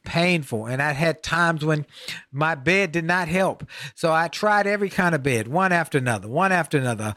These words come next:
One you can adjust with the number on it. You know that one. And then another one that's supposed to be heavenly. I, I tried that and this one and that one. Man, it was drama.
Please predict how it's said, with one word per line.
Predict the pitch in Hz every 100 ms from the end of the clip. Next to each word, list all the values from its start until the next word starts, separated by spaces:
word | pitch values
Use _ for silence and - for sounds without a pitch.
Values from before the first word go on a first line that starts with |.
| 135 -
One | 143 175
you | 185
can | 180 180
adjust | 156 139 170 170
with | 175 160
the | 160
number | 170 180 151
on | 131 113 104
it. | 101
You | 131
know | 165 160
that | 156 139
one. | 143 156 - -
And | 127
then | 139 147
another | 143 160 170
one | 170 170
that's | 165 160 -
supposed | 160 160
to | 143
be | 160 151
heavenly. | 165 175 160 123 110
I, | 120 143 143
I |
tried | - 160 160 160
that | 165 165
and | 123
this | 135 175 180
one | 156
and | 123
that | 147 175 156
one. | 120 - - 160
Man, | 147 196 240 247 233
it | 226 220
was | 220 220 208 202 202 190 - - - _ 98
drama. | 104 143 156 117 87 71